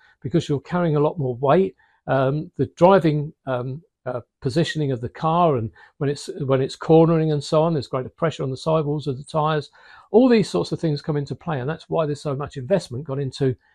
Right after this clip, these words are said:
electric ti-, electric car tyres. But if he's saying to the fleets, "You only need to be fitting ordinary tyres,"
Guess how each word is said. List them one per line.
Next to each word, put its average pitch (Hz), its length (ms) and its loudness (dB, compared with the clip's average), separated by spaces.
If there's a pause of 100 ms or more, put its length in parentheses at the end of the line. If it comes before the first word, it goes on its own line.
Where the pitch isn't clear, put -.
(280)
electric 139 420 -2
ti-, 175 340 -8
electric 143 360 -4
car 143 200 -4
tyres. 143 580 -4 (440)
But 170 180 0
if 143 100 -4
he's 226 220 4
saying 185 360 0
to 165 140 -4
the 123 100 -4
fleets, - 640 -2 (300)
"You 175 140 8
only 175 180 4
need 156 200 2
to 139 60 -14
be 139 100 -2
fitting 151 320 -4
ordinary 139 460 -2
tyres," 151 420 -4